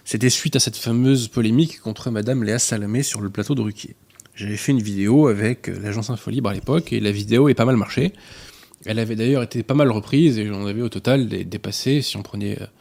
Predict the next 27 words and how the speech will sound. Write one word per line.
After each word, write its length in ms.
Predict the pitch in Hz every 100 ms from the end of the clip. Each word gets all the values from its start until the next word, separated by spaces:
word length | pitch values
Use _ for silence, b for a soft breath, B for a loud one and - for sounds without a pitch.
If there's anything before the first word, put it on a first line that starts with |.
| b -
toutes 180 | -
les 80 | 101
vidéos 300 | 98 101 104
alignées, 520 | 98 98 110 139 143
on 340 | 98 92 95 92
dépassait 400 | 95 - - 110 _
plus 120 | -
facilement 500 | - 107 - 104 120
les, 280 | 117 98 95
les 100 | -
cent 160 | - 127
mille 140 | 98
vues. 160 | 110 - _ _ _ _ _ _ _ _ _ _ _ _ _ _ - B B B B B B B
C'est 200 | - 151
un 60 | 160
sujet 240 | 160 170
extrêmement 420 | 160 - 151 139
important, 640 | 123 127 - 147 175 208 214 - _ -
euh, 180 | 131 131 135
et 160 | 135
je 880 | 123 131 131 123 120 117 110 104 104 87 95 _ -
déplore 680 | 113 110 170 190 147 110 82 - _ _ _ _ - - -
que 320 | 135 147 156
si 320 | - - 170
peu 160 | 156 165
de 120 | 135
gens, 300 | 117 147 175